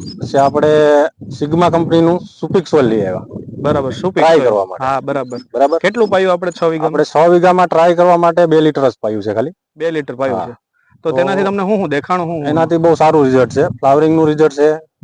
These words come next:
Speaker 1: કલરમાં પીળાશ મારતી હતી, કમ્પ્લીટ કલર આવી ગયો, કાળાશ
Speaker 2: હા.
Speaker 1: આવી ગઈ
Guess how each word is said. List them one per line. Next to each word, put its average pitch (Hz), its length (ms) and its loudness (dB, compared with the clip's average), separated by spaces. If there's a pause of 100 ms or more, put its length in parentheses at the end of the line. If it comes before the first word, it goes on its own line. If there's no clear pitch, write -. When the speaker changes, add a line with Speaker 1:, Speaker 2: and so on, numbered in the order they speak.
(100)
Speaker 1:
કલરમાં 143 540 2
પીળાશ 139 320 0
મારતી 143 300 0
હતી, 143 500 2 (240)
કમ્પ્લીટ 135 320 -2
કલર 139 220 2
આવી 143 180 4
ગયો, 147 180 0
કાળાશ 139 440 -2
Speaker 2:
હા. 139 60 2
Speaker 1:
આવી 139 120 2
ગઈ 147 180 -8